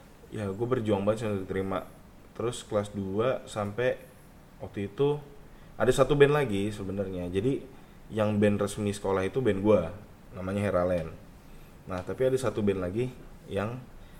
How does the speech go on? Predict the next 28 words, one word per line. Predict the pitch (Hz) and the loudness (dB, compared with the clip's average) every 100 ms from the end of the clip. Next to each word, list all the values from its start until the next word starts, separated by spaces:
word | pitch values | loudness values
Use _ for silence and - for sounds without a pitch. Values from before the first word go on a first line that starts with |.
| - - | -18 -16
enggak | - 110 113 | -4 0 0
satu | 117 | 2
band | 147 156 | 2 4
sih, | 156 | 4
ada | 127 | 4
beberapa | 107 104 95 101 | 4 6 6 6
band | 110 113 | 4 2
lah | 113 104 | 2 0
yang | - 98 98 | -4 -4 -4
dia | 101 | -2
tuh | 117 135 | 0 0
sebenarnya | 113 127 | 0 -2
bukan | 110 98 101 104 - - - | -2 -4 -6 -10 -14 -20 -4
band | 110 101 | 0 0
sekolah, | - 90 113 | 0 0 0
tapi, | 104 98 131 135 - - - - - | -2 -2 -2 -4 -12 -20 -20 -20 -18
eh, | - 101 95 92 90 90 90 - - | -8 -6 -4 -4 -2 -4 -6 -8 -4
ya | 95 | -4
kita | 101 110 | -2 -2
kan | 147 | -2
sama-sama | 123 101 101 110 107 | 0 0 0 2 2
ya | |
sepantaran, | 98 - 92 92 101 107 | 2 0 -2 0 0 0
kita | 107 107 | -2 0
pengen | 104 95 90 87 - | 0 -2 -4 -6 -6
ngisi-ngisi | 104 101 98 98 95 85 | -4 -4 -2 -6 -4 -4
acara | - 90 87 | 0 0 0
juga. | 90 87 90 | -4 -4 -4